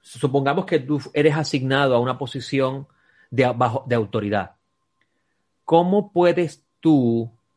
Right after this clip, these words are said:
gozar de la confianza del que te colocó en esa autoridad si no existiera la posibilidad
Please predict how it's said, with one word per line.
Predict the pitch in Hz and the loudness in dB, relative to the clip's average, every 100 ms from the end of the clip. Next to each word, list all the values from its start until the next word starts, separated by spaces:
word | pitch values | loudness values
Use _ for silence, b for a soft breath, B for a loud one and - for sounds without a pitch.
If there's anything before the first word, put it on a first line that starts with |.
| _ _ _ _ | _ _ _ _
gozar | - 139 143 - 156 165 | 0 2 2 0 0 0
de | 156 165 | -2 -2
la | 151 | 0
confianza | 147 139 127 - 143 139 135 - 101 95 - _ _ _ | -2 -6 -6 -2 -2 0 -4 -4 -2 -2 -8 _ _ _
del | 113 117 113 | -4 -2 -2
que | 120 | -6
te | 120 | -6
colocó | - 123 113 113 139 156 | -2 0 0 0 2 2
en | 143 131 | 0 -4
esa | 131 131 147 | -6 -4 -2
autoridad | - - 131 123 135 127 131 147 139 _ _ _ _ _ _ | -2 -2 -2 -2 -4 -4 0 0 -2 _ _ _ _ _ _
si | - - 135 | -20 -6 -4
no | 135 | 0
existiera | 151 151 - 147 _ 160 160 147 131 | -2 -4 -8 -10 _ 0 2 4 2
la | 120 | 0
posibilidad | 123 117 127 113 113 131 135 127 | -2 -6 -4 -4 0 0 0 -4